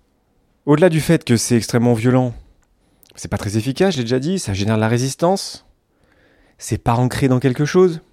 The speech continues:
Dans combien d'organisations on est passé à l'agilité ou à Scrum, et je mets des gros guillemets, on a changé les noms,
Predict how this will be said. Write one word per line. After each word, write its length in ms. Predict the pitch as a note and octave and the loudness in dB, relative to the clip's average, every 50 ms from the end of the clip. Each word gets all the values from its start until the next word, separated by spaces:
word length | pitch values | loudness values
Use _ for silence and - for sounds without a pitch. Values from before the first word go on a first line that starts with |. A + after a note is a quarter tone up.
| _ _ _ _ _ _ _ - | _ _ _ _ _ _ _ -4
Dans 160 | F#2 G#2 G#2+ | -2 -2 0
combien 440 | - - C#3 C3+ B2+ C#3+ D#3 D#3+ D#3+ | 2 0 0 0 2 2 0 0 0
d'organisations 720 | C#3 C3 B2 C3 B2+ A#2 B2+ B2+ A#2+ - C#3 C#3+ C#3+ C#3 - _ - - - - _ _ - | 0 0 2 2 2 2 0 -2 0 0 0 0 0 -2 -4 _ -20 -20 -20 -20 _ _ -4
on 120 | G#2+ G#2+ | -2 -2
est 80 | A2 - | -2 -2
passé 340 | - A#2 A2+ - - C3 | -2 -4 -4 -2 -2 -2
à 80 | B2+ A#2 | 0 0
l'agilité 460 | A2 G#2+ G#2 A#2 A#2+ G#2+ - B2+ B2+ | 0 -2 -2 -4 -8 -6 -2 -2 0
ou 80 | A#2+ A2 | 0 0
à 80 | G#2+ | -2
Scrum, 420 | - - - A#2 A2+ A2+ A2 F#2 F#2 G2 | -4 -4 -4 -4 -4 -4 -4 -10 -12 -12
et 80 | F#2 | -12
je 80 | F#2+ G2 | -8 -6
mets 80 | G#2 | -6
des 80 | G2+ A2 | -4 -4
gros 120 | A2 A2+ | -2 -4
guillemets, 380 | A#2 A#2 A#2+ A#2 A#2+ B2 B2 A#2+ - _ - - - - - _ _ G#2 | -4 -4 -4 -4 -4 -6 -6 -8 -12 _ -20 -20 -20 -20 -20 _ _ -6
on 100 | G2 G2+ | -4 -4
a 80 | G#2+ | -4
changé 340 | G#2+ - B2 A#2 G#2+ A2 A#2+ | -4 -2 -2 -2 -2 0 0
les 120 | A#2+ A#2+ | 2 2
noms, 300 | A#2+ B2 A#2+ B2 B2 A#2+ | 0 0 -2 -4 -8 -10